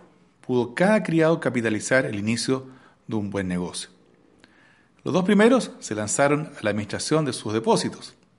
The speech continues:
pero el tercero, por miedo o por pereza, por desidia,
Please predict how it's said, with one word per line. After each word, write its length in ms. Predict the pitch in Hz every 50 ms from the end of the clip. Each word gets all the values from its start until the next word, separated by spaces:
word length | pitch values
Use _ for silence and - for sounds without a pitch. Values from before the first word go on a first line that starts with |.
| _ _ _ _ _ _
pero 220 | 196 202 196 196
el 120 | 202 196 180
tercero, 580 | 202 190 180 185 - 185 165 156 165 165 - - - _ _ _ _ _ _ _ _ _ _ _
por 200 | - 107 98 92
miedo 640 | 117 151 170 170 160 151 151 147 151 147 - - - -
o 120 | 107 -
por 120 | - -
pereza, 680 | - - - 110 139 151 151 151 151 - 143 139 131 -
por 160 | - - -
desidia, 560 | - - - 170 156 147 139 131 131 139 -